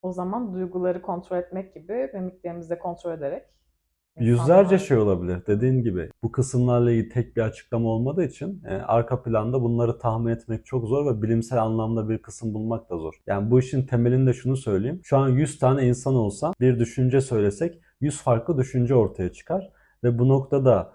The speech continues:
Speaker 2: sırf bunlar bile yüz farklı insanda yüz farklı düşünceyken biz yüz farklı insanı tek bir davranışla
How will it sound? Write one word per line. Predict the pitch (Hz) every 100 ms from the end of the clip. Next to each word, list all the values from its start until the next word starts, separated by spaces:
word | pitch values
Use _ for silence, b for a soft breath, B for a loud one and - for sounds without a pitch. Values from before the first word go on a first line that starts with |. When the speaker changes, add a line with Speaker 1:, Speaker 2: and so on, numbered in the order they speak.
| B
Speaker 2:
sırf | - 139 131
bunlar | 120 120 143 156
bile | 139
yüz | 110 117 -
farklı | 120 117 120
insanda | 113 110 117 113 107
yüz | 110 -
farklı | 113 107 110
düşünceyken | 107 - 113 127 143 - 190 190 B B _
biz | 131 131 -
yüz | 135 139
farklı | - 127 127 131
insanı | 127 127 131 143
tek | 139 135 -
bir | 131 117
davranışla | 120 123 131 147 - 127 180